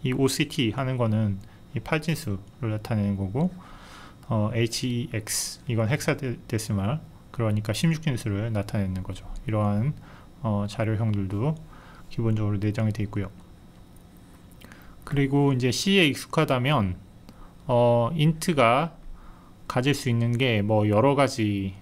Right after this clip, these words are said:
그 프레시전이 있다는 거를 알 텐데, 이를테면 뭐 삼십이 비트 인트도 있고, 십육 비트 인트도 있고, 뭐 육십사 비트 인트도 있고, 파이썬 쓰리에서는 기본적으로, 어, 아비트리 프레시전이에요. 그러니까 어떤 숫자가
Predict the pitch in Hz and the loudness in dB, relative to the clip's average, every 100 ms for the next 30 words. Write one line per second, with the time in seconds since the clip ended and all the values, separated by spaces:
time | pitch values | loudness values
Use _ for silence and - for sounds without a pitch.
0 | - 117 104 101 98 - 151 - - 131 | -8 -2 0 0 -2 -2 -2 -2 -2 0
1 | 117 104 127 117 107 101 101 123 151 - | 0 0 0 0 0 0 0 -2 -4 -8
2 | 160 - 110 107 107 101 107 95 110 110 | -12 -2 -2 0 -2 0 0 -2 0 -2
3 | 107 120 104 101 95 151 147 135 104 110 | 0 0 0 0 0 0 -2 -2 -2 -4
4 | 104 117 95 - - 98 - 101 98 - | -2 -2 -2 -4 -6 -6 -2 -2 -2 -2
5 | 127 120 123 - 110 104 110 107 - - | -2 -2 -4 -4 -6 -6 -6 -6 -6 -4
6 | 104 107 101 101 101 113 117 - - 117 | -2 0 0 -2 -2 -4 -4 -6 -4 -2
7 | 107 104 107 - - 98 - 117 156 - | 0 -2 -4 -6 -6 -6 -4 -4 -4 -10
8 | - - - - - - - - 160 156 | -20 -20 -20 -20 -20 -20 -20 -2 0 2
9 | 160 131 180 185 143 117 120 113 95 - | 0 0 2 4 4 2 -2 -2 -4 -2
10 | 131 143 123 120 120 135 147 160 - - | 2 2 4 2 4 4 2 0 -8 -20
11 | - - - 120 110 123 147 156 120 127 | -20 -20 -8 0 4 4 2 -2 0 -2
12 | - - 110 92 87 92 - - - - | -4 -2 -2 -2 -4 -10 -16 -20 -20 -20
13 | - - - - 123 113 131 120 127 123 | -20 -20 -12 -4 -2 0 2 2 0 0
14 | 139 - 156 - 165 143 - 147 165 | 0 0 -4 0 2 4 4 2 0